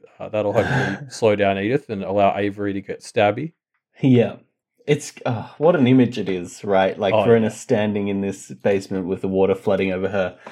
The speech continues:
Speaker 2: Like, it, it feels, it is on paper a victory, but it feels, uh, I don't even know, like, unhinged to me in a way that's so tangible. Um,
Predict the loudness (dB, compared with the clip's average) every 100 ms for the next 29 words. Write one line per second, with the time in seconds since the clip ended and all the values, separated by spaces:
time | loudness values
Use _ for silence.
0 | -20 -6 0 0 0 -4 -8 _ -8 -4
1 | -2 4 6 4 0 -12 -20 _ _ _
2 | 0 0 0 -6 _ _ -6 0 0 0
3 | 0 2 2 0 -2 -4 -6 -6 -4 -4
4 | -4 -2 2 4 4 0 -6 -18 _ _
5 | -18 -16 -8 -6 -4 -4 -2 -2 0 0
6 | -2 -8 _ _ _ _ -2 2 2 2
7 | 2 2 -2 -10 -12 -16 -18 -4 -2 0
8 | -4 -4 -2 0 -2 -2 -4 -4 -4 -4
9 | -6 -4 -6 -8 -12 -16 _ _ -2 -2
10 | -4 -10